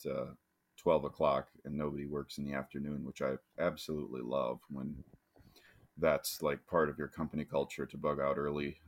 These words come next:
on the weekends. And it's something that you can't really do in Southern California because every day is, you know,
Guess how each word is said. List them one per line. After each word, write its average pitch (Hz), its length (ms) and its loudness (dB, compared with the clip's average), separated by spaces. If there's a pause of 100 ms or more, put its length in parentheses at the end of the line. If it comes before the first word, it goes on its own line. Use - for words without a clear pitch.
on 78 140 0
the 73 80 -2
weekends. 73 540 -2
And 73 140 -2
it's - 120 -8
something 101 360 2
that 73 120 0
you 76 120 -2
can't 98 240 2
really 85 220 2
do 80 300 2
in 71 100 -4
Southern 78 300 0
California 73 600 0
because 67 440 -10
every 76 460 -2
day 67 460 -4 (640)
is, - 260 -10 (200)
you 65 100 -10
know, 67 220 -4